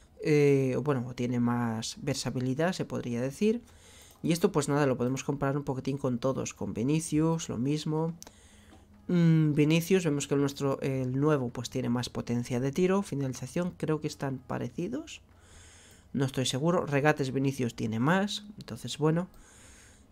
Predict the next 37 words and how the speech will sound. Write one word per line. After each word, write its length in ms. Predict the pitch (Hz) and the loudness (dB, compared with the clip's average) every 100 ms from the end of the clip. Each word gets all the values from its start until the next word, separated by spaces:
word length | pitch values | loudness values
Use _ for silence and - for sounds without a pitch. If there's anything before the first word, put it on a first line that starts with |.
| - | 2
Eh, 520 | 151 139 135 127 123 | 4 4 4 0 -2
¿qué 100 | - | -2
más 160 | 135 127 | 0 0
tenemos 320 | 131 127 123 | -4 -4 -6
por 160 | - 139 | -4 -4
aquí? 440 | 139 185 190 185 | -2 0 0 -2
En 180 | 151 139 | -2 -2
altura, 560 | 135 131 131 - 180 170 | 0 -4 -4 -4 -2 -2
altura 280 | 151 131 123 | -2 -4 -4
de 100 | 135 | -2
nada. 420 | 165 170 175 180 - - - - - - | -2 -2 -6 -8 -12 -20 -20 -20 -20 -8
Tiene 240 | - 156 147 | 0 2 2
tres 240 | 147 131 | 2 0
rasgos, 480 | 143 170 170 190 - | 2 2 2 -2 -2
igual 180 | 135 127 | -4 -4
que 120 | 127 | -4
Vinicius. 500 | 120 147 165 175 180 | -2 -2 0 -2 0
Vemos 220 | 156 143 | 0 -2
que 100 | - | -4
tiene 200 | 143 135 | -4 -2
ataque 340 | 123 117 - 135 | -2 -4 -2 2
alto. 460 | 175 165 190 190 214 - - - - | 2 2 -2 -2 -6 -16 -20 -20 -12
O 20 | - | -4
sea, 80 | |
el 80 | 127 | -2
nivel 180 | 127 135 | 0 0
de 100 | 143 | 0
trabajo 320 | 135 131 131 | 0 -4 -2
en 60 | 127 | -6
ataque 260 | 123 120 | -4 -6
es 120 | 123 160 | -4 -4
alto, 220 | 165 165 | -2 -4
un 80 | 151 | -2
cinco 360 | 135 127 127 | -2 -2 -4
cinco, 420 | 120 165 165 180 | -2 -2 -2 -2
filigranas 680 | 170 143 127 135 127 113 - | -2 -2 -4 -4 -4 -4 -6
cinco. 520 | - 160 156 160 165 | -2 0 0 0 -2